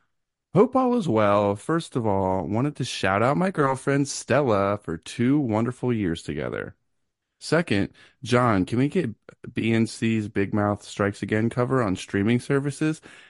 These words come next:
And that first ep on streaming, first E P on streaming eventually, please?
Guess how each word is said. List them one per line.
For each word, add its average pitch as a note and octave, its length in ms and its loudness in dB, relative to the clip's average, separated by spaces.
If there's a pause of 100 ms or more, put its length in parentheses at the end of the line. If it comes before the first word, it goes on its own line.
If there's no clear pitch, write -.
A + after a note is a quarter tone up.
And D3+ 120 4
that D3+ 140 2
first D#3 360 2
ep A#2+ 200 2
on G#2 160 2
streaming, A#2 500 0 (200)
first C3+ 320 2
E B2 140 2
P A#2 400 -2
on F#2+ 220 0
streaming G#2 460 0
eventually, F#2+ 540 -2
please? C3 880 -2